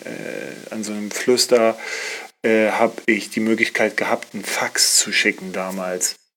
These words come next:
und, äh, mich wieder zu melden. So, und das ist natürlich heute anders. Heute bin ich, ähm, ja, eigentlich allzeit verfügbar und ich schicke dann halt auch immer alle drei, vier Tage mal ein kleines Lebenszeichen nach Hause, beziehungsweise ver-, äh,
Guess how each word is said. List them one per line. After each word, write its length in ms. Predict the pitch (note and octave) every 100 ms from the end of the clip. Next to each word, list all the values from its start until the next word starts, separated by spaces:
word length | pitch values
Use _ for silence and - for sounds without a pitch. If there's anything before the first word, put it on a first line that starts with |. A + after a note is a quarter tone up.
| - - - - _ -
und, 560 | - A#2+ A2+ G#2+ G2 - -
äh, 220 | A2 G#2
mich 220 | A2 -
wieder 200 | G#2 G2
zu 140 | -
melden. 360 | G#2+ F#2+ F#2+ F2+ E2
So, 120 | F#2
und 140 | F#2+
das 160 | F#2+ -
ist 120 | C3+
natürlich 500 | B2 - B2 A2+ -
heute 500 | A#2+ A#2+ A#2 A2 -
anders. 460 | G#2+ C3+ D3+ D3+ C#3
Heute 220 | A#2 A#2
bin 180 | A2+ A2+
ich, 320 | A2 - -
ähm, 420 | A2+ G#2 G#2 G#2 - A2+ -
ja, 220 | - G2 G2 - -
eigentlich 320 | G#2 G#2+ G#2
allzeit 380 | A2+ C3 C3 B2
verfügbar 840 | - A2 - E3 - D#3 D#3+ G3 G3 - - - -
und 600 | - A#2+ A#2+ A#2 A#2+ -
ich 120 | A#2+ -
schicke 160 | -
dann 180 | - A2
halt 180 | G#2+ G2
auch 140 | G2+
immer 160 | G#2+ F#2+
alle 180 | G#2 A2
drei, 200 | F#2+ G#2
vier 180 | -
Tage 300 | G2+ - A2
mal 140 | A2 G2
ein 40 |
kleines 380 | G2 G#2+ G2+ F#2
Lebenszeichen 600 | B2 D3 D3 C#3 C3+ C#3
nach 160 | C3 A#2+
Hause, 260 | C3 C3
beziehungsweise 880 | A2 A2 - B2+ B2+ A2+ A2+ G#2+ A2
ver-, 320 | - - A2
äh, 480 | B2 A2+ A#2 A#2 G#2+